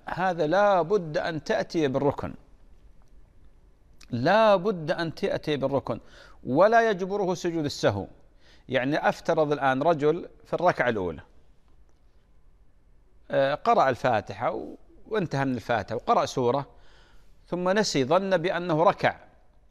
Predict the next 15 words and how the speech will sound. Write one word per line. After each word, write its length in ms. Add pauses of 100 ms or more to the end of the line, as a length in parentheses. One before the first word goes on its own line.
(320)
فسجد 440
مباشرة، 840 (1080)
سجد 380
مباشرة. 480 (580)
إيش 200
نقول 360
لهذا؟ 440
نقول 400
إيش؟ 400 (540)
ترك 340
ركنا 460
من 240
أركان 420
الصلاة 500
ناسياً. 580